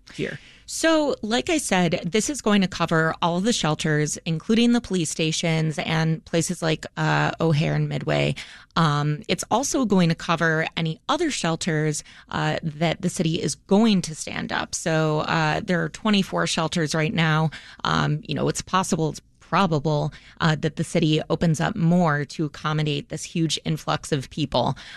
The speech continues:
Speaker 2: Um, so there's not a, uh, a dollar amount in this R F P right now.
Speaker 1: Oh, okay.
Speaker 2: Um, it doesn't say, like, this is worth, you know, ten billion dollars or, or a hundred million dollars or whatever. Um, they're basing it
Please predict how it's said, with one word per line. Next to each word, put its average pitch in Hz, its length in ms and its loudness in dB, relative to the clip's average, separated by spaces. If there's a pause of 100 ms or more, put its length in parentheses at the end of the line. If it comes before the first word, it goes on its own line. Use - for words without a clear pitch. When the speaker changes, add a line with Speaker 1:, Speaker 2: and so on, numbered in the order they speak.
(120)
Speaker 2:
Um, 151 400 0
so 185 260 2
there's 185 260 2
not 196 300 2
a, 170 300 2
uh, 156 260 0
a - 60 2
dollar 165 400 2
amount 214 420 2
in 202 140 2
this 208 180 0
R 208 200 0
F 214 160 -4
P 233 380 -2
right 226 220 0
now. 240 320 4
Speaker 1:
Oh, 143 200 0 (120)
okay. 180 160 0
Speaker 2:
Um, 170 220 2
it 185 160 2
doesn't 185 320 2
say, 165 160 2
like, 156 260 -2
this - 180 -10
is 156 140 -4
worth, 160 300 0
you 156 100 0
know, 143 400 0 (260)
ten 160 200 0
billion 156 260 4
dollars 147 400 0
or, 143 360 -4
or 139 240 -2
a 151 60 2
hundred 160 340 4
million 143 260 -4
dollars 147 340 -4
or 143 80 0
whatever. 135 400 -2 (320)
Um, 151 220 0
they're 208 160 2
basing 190 480 0
it 160 180 -2